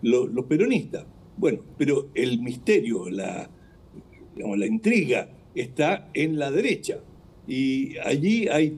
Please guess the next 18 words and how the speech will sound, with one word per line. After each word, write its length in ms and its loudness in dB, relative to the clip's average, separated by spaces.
tres 220 2
candidatos 760 2
que 280 2
tienen, 400 4
eh, 460 2
posibilidades. 880 2
Está 1120 0
Larreta, 640 0
eh, 480 2
que 180 -2
es, 180 -8
eh, 960 2
digamos, 440 -6
Horacio 400 2
Rodríguez 480 0
Larreta, 640 2
que 1000 2
es, 280 -2